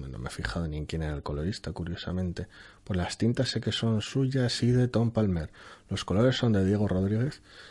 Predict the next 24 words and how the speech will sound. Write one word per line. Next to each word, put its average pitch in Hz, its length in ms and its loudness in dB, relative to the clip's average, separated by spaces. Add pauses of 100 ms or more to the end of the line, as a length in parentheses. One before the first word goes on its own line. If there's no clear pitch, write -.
(220)
No 185 160 0
sé, - 240 -4
a 107 160 2
mí 143 80 8
me 190 140 8
han 170 80 6
gustado. 98 680 2
No, 120 720 2
no 139 200 2
sé 131 140 -2
hasta 104 260 -2
qué 107 100 2
punto 113 380 2
le 101 160 4
resta 110 340 -2
detalle 101 280 4
o 107 40 6
hasta 82 220 0
qué 90 100 0
punto 107 240 0
es 117 80 0
el 87 120 0
propio 92 340 0
Bad 85 160 2